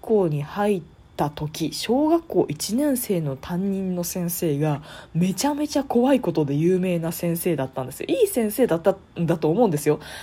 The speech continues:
だけど、あの、怖いことで有名な先生で、厳しいことで有名な先生で、まあ、小学校一年生相手にも本気で叱るっていうタイプの人だったんですよね。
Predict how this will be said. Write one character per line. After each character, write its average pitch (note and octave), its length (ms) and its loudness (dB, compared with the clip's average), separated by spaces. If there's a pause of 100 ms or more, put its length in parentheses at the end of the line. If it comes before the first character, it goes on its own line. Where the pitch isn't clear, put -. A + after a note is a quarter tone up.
(160)
だ C#4 120 0
け G#3+ 100 2
ど、 G3 300 8 (280)
あ E3 160 0
の、 D3+ 180 -6
怖 C#4 300 0
い E4+ 100 6
こ E3+ 140 -4
と E3+ 120 2
で D#3 80 2
有 D#3 240 0
名 D#3 200 -2
な D3 140 -4
先 D#3 260 -6
生 D3+ 180 -4
で、 - 100 -14
厳 A3 280 -4
し D4 140 0
い E4+ 140 6
こ F3+ 120 -6
と E3 160 -2
で D3+ 140 4
有 E3 260 2
名 D#3+ 220 -4
な D3+ 180 -2
先 E3 320 -4
生 D3 360 -2
で、 D3+ 400 2 (420)
ま G#3+ 80 -2
あ、 G#3 40 0
小 D#4 280 -2
学 D4+ 240 -2
校 F#3 220 4
一 E3+ 200 -2
年 A#3+ 320 0
生 A#3 340 2
相 A3 220 0
手 E3+ 160 -4
に D3 100 -2
も C#3 120 -4
本 B3 240 0
気 A#3+ 100 -2
で A3 100 4
叱 - 220 0
る E3 100 2
っ - 40 -4
て C3 160 -2
い A2+ 80 -2
う - 100 -10 (300)
タ G3 140 -4
イ E3 80 2
プ D3+ 160 -8
の B2+ 300 -8 (420)
人 E3+ 240 -2
だ - 80 2
っ D#3 100 -2
た C#3+ 100 -4
ん D3+ 60 -8
で E3 60 -10
す E3 100 -10
よ D3+ 80 -4
ね。 F3+ 260 -2